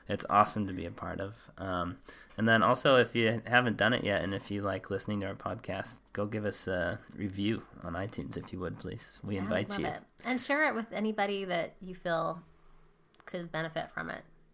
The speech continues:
Speaker 2: So, 'cause even, like, I, the amazing thing is, is, like, I think it can relate to so many, like, we might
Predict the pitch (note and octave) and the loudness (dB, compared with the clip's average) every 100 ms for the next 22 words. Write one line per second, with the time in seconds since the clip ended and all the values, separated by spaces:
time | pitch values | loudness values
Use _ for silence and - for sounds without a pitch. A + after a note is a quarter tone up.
0 | - - E2 D#2 - - - B3+ A#3+ C4 | -20 -6 -4 -4 -8 -20 -6 -2 0 2
1 | C#4+ - G#3+ F#3+ - - - - - - | 0 2 0 0 -4 -20 -20 -20 -12 0
2 | A3 A#3+ - G#3+ G#3 A3 B3 A#3 G#3 F#3 | 2 2 2 4 4 4 2 0 0 -2
3 | F3 F3 D#3 D#3 D#3 F3 F3+ E3+ - D#3+ | -2 -4 -4 -2 -2 -4 -4 -6 -6 -6
4 | D#3+ D#3 D#3+ - D#3 E3 D#3+ E3 - D#3+ | -4 -2 -4 -8 -8 -4 -4 -6 -8 -10
5 | D#3+ - F#3 F3+ E3+ E3 | -10 -8 -6 -4 -4 -4